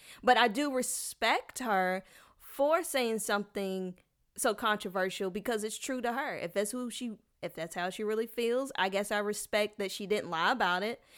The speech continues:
She could have said, made up a story. She could have, you know, beat around the bush, but she came out and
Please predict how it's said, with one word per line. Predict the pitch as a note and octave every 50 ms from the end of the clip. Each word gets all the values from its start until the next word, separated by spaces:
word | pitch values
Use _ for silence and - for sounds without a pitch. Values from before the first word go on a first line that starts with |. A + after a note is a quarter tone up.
| - - -
She | - - C4 A3+
could | D4+ C#4 A#3+
have | A#3 G#3+ G#3+
said, | - - - G3+ G3+ G3+ G3 -
made | F#3 F#3 F#3 F#3+ F#3
up | F#3 F#3 F#3 -
a | F#3+
story. | - - - F#3 F3+ F3 F3 F#3 G3+ A#3 B3+ B3+ _ _
She | - - - B3+ A#3+
could | - - A3+ G#3+ G#3 G3
have, | G3 G3 F#3+ F#3 F3+ F3+ F3 F3+ - _ _ _ _ _ _ _ _ _ _ -
you | - G#3 G#3 G#3
know, | F#3+ F3+ E3 F3 E3+ F#3 G3 G#3 - - - F3
beat | G#3 G#3+ A3+ G#3+
around | G#3 G3 G3 G3 F#3+
the | F#3 F3+
bush, | E3 F#3 F3 F#3 B3+ - -
but | - F#3
she | - -
came | - - C4 B3+ B3+ C4
out | C4 C4
and | B3+ B3 - - D3 F2 -